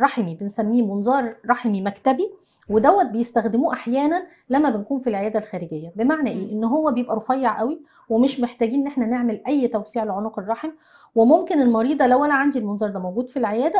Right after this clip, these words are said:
Speaker 1: أنا ممكن أعمله في العيادة وهي صاحية وبتتفرج معايا على الشاشة وشايفة الدنيا فيها إيه.
Speaker 2: آه.
Speaker 1: لكن في مناظير بقى تانية اللي هي بتبقى
Speaker 2: يعني مش
Speaker 1: محتاج
Speaker 2: لازم يبقى فيه بنج أو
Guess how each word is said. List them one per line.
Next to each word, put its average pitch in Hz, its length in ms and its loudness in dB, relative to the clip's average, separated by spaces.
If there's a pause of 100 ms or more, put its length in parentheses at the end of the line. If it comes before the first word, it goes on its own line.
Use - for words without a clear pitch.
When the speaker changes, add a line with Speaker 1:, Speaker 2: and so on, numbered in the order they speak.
Speaker 1:
أنا 302 120 -2
ممكن 285 280 -4
أعمله 240 300 -4
في 254 80 -8
العيادة 220 360 -2
وهي 214 200 -4
صاحية 294 320 -6
وبتتفرج 226 520 -6
معايا 208 260 -10
على 196 80 -12
الشاشة 254 420 -4
وشايفة 240 380 -4
الدنيا 220 280 -2
فيها 196 220 -10
إيه. 160 160 -14 (400)
Speaker 2:
آه. 214 180 -12
Speaker 1:
لكن 294 280 4
في 370 100 4 (140)
مناظير 254 360 2
بقى 285 160 4
تانية 285 480 0
اللي 220 180 2
هي 269 160 2
بتبقى 214 440 -2
Speaker 2:
يعني 233 220 2
مش 240 80 4
Speaker 1:
محتاج 269 120 2
Speaker 2:
لازم 269 240 4
يبقى 254 180 -4
فيه 277 180 0
بنج 285 360 2
أو 202 460 -8